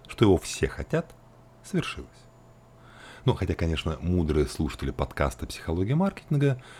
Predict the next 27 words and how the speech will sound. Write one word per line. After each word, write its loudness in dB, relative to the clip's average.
понимают, 4
испытуемые 2
общались 2
н-, 2
не 4
с -6
реальными 0
девушками, 2
а -4
с -12
компьютерной -4
программой. -8
Но -2
смысл 4
эксперимента 2
был 6
не 4
в -4
поднятии 2
самооценки -2
бедных -2
задротов. 0
Просто 2
одной 2
части -4
студентов -2
сообщили, -2